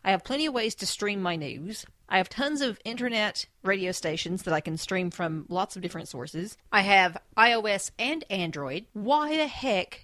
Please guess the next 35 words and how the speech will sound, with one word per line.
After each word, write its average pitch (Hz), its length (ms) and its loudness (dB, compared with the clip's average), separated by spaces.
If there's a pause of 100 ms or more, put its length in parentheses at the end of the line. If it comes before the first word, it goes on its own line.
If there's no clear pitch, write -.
do 190 160 0
I 185 120 2
want 202 300 -2
this? - 480 -10
After 233 360 4
all, - 260 4 (140)
I 202 140 2
already 185 280 6
have 175 180 0
Siri, 233 540 0
and 185 440 4
she - 240 4
does 190 360 4
very 190 300 2
similar 165 360 0
things. 302 560 -2 (120)
Why 381 120 4
do 370 80 2
I 370 80 4
want 381 240 2
this?" - 400 -6 (100)
But 233 100 4
I 247 60 8
must 320 260 2
tell 262 180 4
you, 135 280 -2 (300)
after 220 280 2
a 330 40 0
couple 277 320 -2
weeks 208 440 -2
of 170 420 2
seriously 214 720 -2
playing 196 360 2
with 165 160 0
her 139 260 -2